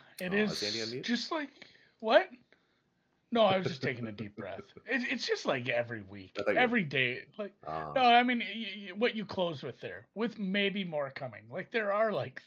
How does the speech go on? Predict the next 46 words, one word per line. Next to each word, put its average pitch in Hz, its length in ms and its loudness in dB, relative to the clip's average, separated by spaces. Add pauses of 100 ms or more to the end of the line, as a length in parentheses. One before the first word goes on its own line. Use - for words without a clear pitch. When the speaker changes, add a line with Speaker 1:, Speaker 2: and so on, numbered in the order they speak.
Speaker 1:
always 165 360 -2
three 180 280 -6
or 160 80 -4
four 156 240 -4
things 151 480 -4
that, 120 160 -8 (320)
Speaker 2:
<laughs> - 320 -8
Speaker 1:
I 247 80 0
mean, 240 140 2
it's, 202 600 -4
it's - 440 -10
what, 135 200 0
eleven 175 380 2
thirty 185 240 -6
Eastern. 117 540 -10
There's 208 240 -2
a 180 40 0
lot 147 320 0
of 117 100 -10
things 110 240 -10
that 110 100 -14
can 113 100 -14
happen 107 320 -8
in 101 80 -16
the 104 60 -18
next - 360 -18
five, - 160 -10
six - 380 -20
hours. 107 400 -14 (460)
And 147 100 -6
like, 135 340 0
uh, 123 220 2
Alex 131 360 0
alluded 120 360 -4
to 117 140 -8
there, 107 220 0
follow 131 380 0
some 127 220 -8
of 123 80 -10
the 120 60 -8
stuff, 120 340 -2
especially, 123 680 -6 (340)
especially - 380 4
the 151 100 4
Hawks 127 320 2
game, 131 380 -6